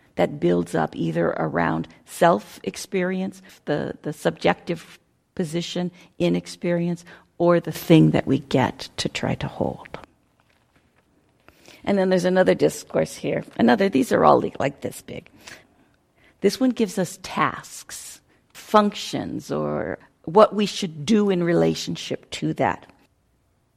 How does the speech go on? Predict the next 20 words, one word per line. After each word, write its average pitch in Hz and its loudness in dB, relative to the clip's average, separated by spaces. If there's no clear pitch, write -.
In 202 4
terms 240 2
of 180 2
suffering, 175 4
the 160 2
first - 2
noble 151 2
truth, 143 -2
first 226 6
thing 190 4
is 160 4
this 180 2
noble 202 6
truth 196 0
of 165 2
suffering 151 -2
is 143 -2
known. 135 2
The 185 0
second 220 2